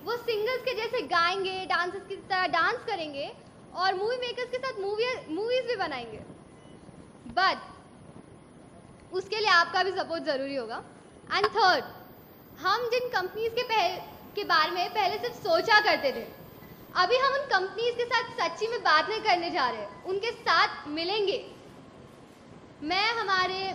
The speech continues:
माननीय सदस्यों को वापस याद दिलाना चाहूँगी आपके द्वारा कि पिक्चर अभी सिर्फ शुरू हुई है, ये सिर्फ शुरुआत है, ending and बाकी सब अभी बाकी है।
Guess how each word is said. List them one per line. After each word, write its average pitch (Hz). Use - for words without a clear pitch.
माननीय 359
सदस्यों 370
को 359
वापस 311
याद 311
दिलाना 311
चाहूँगी 254
आपके 302
द्वारा 254
कि 403
पिक्चर 466
अभी 466
सिर्फ 466
शुरू 349
हुई 359
है, 214
ये 359
सिर्फ 466
शुरुआत 311
है, 233
ending 392
and 359
बाकी 320
सब 294
अभी 285
बाकी 254
है। 226